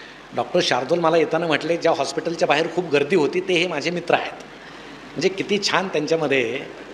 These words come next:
आनंद वाटला ते ऐकून. या युगामध्ये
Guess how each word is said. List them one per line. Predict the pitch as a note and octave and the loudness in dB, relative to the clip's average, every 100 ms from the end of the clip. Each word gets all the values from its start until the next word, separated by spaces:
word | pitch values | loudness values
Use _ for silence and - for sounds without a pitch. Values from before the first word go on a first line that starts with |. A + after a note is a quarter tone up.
| - - - - - - - - - - - - - - - - - - - - - - - | -14 -14 -12 -14 -14 -14 -14 -14 -16 -16 -16 -16 -14 -14 -14 -14 -14 -14 -14 -14 -14 -12 -2
आनंद | D3+ E3 | 0 0
वाटला | G2 G2 | -2 -6
ते | F#2+ F2+ | -10 -10
ऐकून. | - - - - - - - - - - - - - - - | -12 -14 -16 -16 -16 -16 -16 -16 -16 -16 -16 -16 -16 -14 -2
या | C3+ F3+ | 2 2
युगामध्ये | C3 A#2+ A#2 G2 - - | 0 0 -2 -2 -10 -16